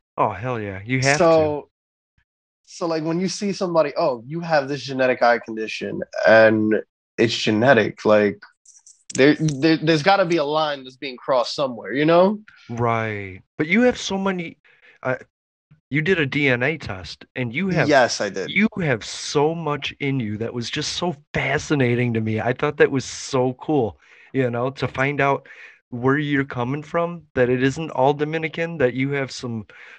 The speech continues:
Speaker 1: uh, African in you, some Middle Eastern. You have some, you have things in you I didn't even know existed, you know what I mean? <laughs>
Speaker 2: For real, like, I, I started, like, um,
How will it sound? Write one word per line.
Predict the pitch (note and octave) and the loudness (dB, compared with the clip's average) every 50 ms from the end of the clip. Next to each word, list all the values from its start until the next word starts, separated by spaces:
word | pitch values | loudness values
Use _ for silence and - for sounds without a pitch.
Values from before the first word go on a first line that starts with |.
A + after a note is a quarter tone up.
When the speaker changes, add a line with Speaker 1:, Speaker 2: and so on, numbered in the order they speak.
| _ _ | _ _
Speaker 1:
uh, | - - A#2 G#2+ A2 - | -6 -4 -2 -2 -2 -2
African | - A#2+ B2+ B2+ - E3 D#3+ - - E3+ E3 E3 | 0 0 0 0 -2 -6 -8 -6 -6 -6 -4 -4
in | E3+ E3+ E3+ | -6 -4 -4
you, | F3 F3 F3 | -4 -4 -4
some | E3+ - - B2+ A#2 A#2 | -6 -6 -6 -6 -4 -2
Middle | B2+ C#3 D3 C#3 A#2+ A#2+ | -2 -2 -2 -2 -2 -2
Eastern. | B2+ D3+ D3+ - - - F3+ F3+ F3+ | -4 -4 -6 -8 -6 -6 -6 -4 -4
You | E3 D3 D#3+ E3+ | -4 -2 0 0
have | E3+ E3 - | 0 0 -2
some, | - - C3 B2+ - - _ _ _ _ _ _ _ _ | -4 -4 -6 -6 -6 -10 _ _ _ _ _ _ _ _
you | - - A3+ | -4 0 2
have | A#3 A#3 A#3 | 2 2 0
things | - E3 D#3+ D#3 D3+ C#3 | -2 -4 -4 -2 -2 -4
in | D3+ D#3 | -4 -2
you | D#3 D3+ D3 | 0 0 0
I | D3 D3 | 2 0
didn't | D3+ D#3 D#3 | 0 -2 -2
even | D3+ C#3+ C#3+ C#3+ C3+ | -2 -4 -2 -2 -2
know | C#3 C#3+ C#3+ | -2 -2 -2
existed, | B2 G2+ G2 F#2+ G2 - B2+ D3 - - - - G2 E2+ D#2 - | -4 -6 -10 -14 -10 -6 -6 -6 -6 -8 -12 -12 -12 -12 -10 -10
you | A2 A2 | -8 -4
know | A2+ A#2 | -2 4
what | B2 B2+ B2+ | 6 6 6
I | A#2+ A#2+ | 4 2
mean? | A2 A2+ - C#3 - | 0 -2 -2 -2 -4
<laughs> | - - - - - - - - - G#3 - - D#4 - - - - - - - - E4 - - - - - - _ | -6 -10 -8 -6 -2 -2 2 2 2 0 2 -2 -4 -4 0 0 0 0 0 -2 -4 -6 -6 -4 -6 -6 -6 -6 _
Speaker 2:
For | - - - F3+ E3+ E3 D#3+ E3 | -2 2 6 8 8 10 10 10
real, | E3+ E3 D#3 | 10 8 8
like, | D3+ D3+ D3+ D3+ | 8 8 8 8
I, | D#3 D#3 C#3 - D#3+ D#3+ | 8 8 8 8 6 6
I | D#3 | 6
started, | - - - F3 F3 E3+ E3+ E3+ D#3+ | 4 4 6 8 8 8 8 8 8
like, | E3 D#3+ D3+ C#3 C#3 B2 - | 8 8 6 6 4 2 0
um, | C#3+ C3 A#2+ A#2 A2+ A2 G#2+ G2+ | 0 0 0 0 -2 -6 -12 -18